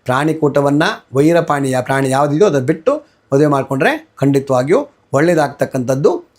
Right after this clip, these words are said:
ಆಗತ್ತೆ ಅಂತ ಹೇಳ್ತಕ್ಕಂಥದ್ದು. ಅದಕ್ಕೋಸ್ಕರವಾಗಿ ಯಾವಾಗಲೂ ಮದುವೆ ಜೀವನ ಚೆನ್ನಾಗಿರ್ಬೇಕು ಅಂದ್ರೆ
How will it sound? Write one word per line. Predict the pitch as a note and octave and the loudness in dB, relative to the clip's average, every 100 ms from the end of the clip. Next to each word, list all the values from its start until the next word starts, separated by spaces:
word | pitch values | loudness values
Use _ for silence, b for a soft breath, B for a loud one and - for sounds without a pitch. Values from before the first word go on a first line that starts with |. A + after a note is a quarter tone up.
| - | -4
ಆಗತ್ತೆ | C3+ D3+ C3 B2+ | -2 0 -2 -4
ಅಂತ | A#2 | -2
ಹೇಳ್ತಕ್ಕಂಥದ್ದು. | A#2+ A#2 A2+ A2+ A#2+ | -4 -4 -10 -6 -2
ಅದಕ್ಕೋಸ್ಕರವಾಗಿ | C3+ - - C3 A#3 B3+ C#3+ b b - | 0 0 0 0 0 0 -4 b b -4
ಯಾವಾಗಲೂ | B2+ D3 D3+ | 0 2 0
ಮದುವೆ | C3 D3 F#3 F#3+ | 0 2 4 4
ಜೀವನ | C#3+ F3+ E3+ | 2 4 2
ಚೆನ್ನಾಗಿರ್ಬೇಕು | C3+ D3+ D#3 D3 C#3+ - | 2 2 2 2 0 -2
ಅಂದ್ರೆ | G#3 F#3+ D3 D3+ _ | -2 0 -2 -4 _